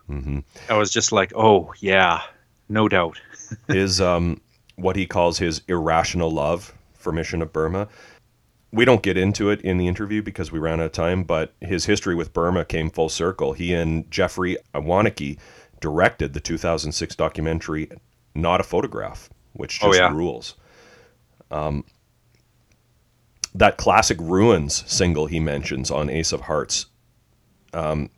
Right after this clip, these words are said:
Speaker 1: it just rules. You can hear it on the twelve Classic forty-fives comp,
Speaker 2: Mm-hmm.
Speaker 1: uh, along, um, with the Neats, Mission of Burma, and some other great Boston bands.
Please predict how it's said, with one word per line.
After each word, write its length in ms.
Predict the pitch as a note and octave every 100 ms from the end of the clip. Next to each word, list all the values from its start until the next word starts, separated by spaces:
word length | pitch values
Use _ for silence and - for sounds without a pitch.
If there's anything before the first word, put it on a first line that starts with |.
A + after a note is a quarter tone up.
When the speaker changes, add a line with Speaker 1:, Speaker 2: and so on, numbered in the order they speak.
| _
Speaker 1:
it 140 | E2+
just 240 | - A#2 -
rules. 300 | D#2+ E2 - - - -
You 140 | F#2
can 180 | A2+ G2
hear 260 | E2+ G2+ G2+
it 80 | F#2
on 240 | F2 E2+
the 160 | D#2+ D#2
twelve 420 | - F2+ F2 E2+
Classic 440 | - E2+ E2+ - -
forty-fives 580 | F2 E2 - E2 E2+
comp, 340 | - G2 A2+ - _ _ _ _
Speaker 2:
Mm-hmm. 280 | A#2+ G#2 E3
Speaker 1:
uh, 220 | D#2 D#2 D2+
along, 540 | D#2+ D#2+ D#2+ D#2 - -
um, 520 | D#2 D2 C#2+ C#2+ C2+ E2+ -
with 140 | D#2
the 80 | D#2
Neats, 360 | E2 E2+ -
Mission 280 | - - D2+
of 80 | C#2+
Burma, 400 | D2 D#2 D2+ D2+
and 180 | C#2+ C#2+
some 140 | -
other 160 | D#2 D2
great 240 | D2+ D2+
Boston 400 | - D#2 D2+ D2
bands. 340 | D2 D#2+ D#2+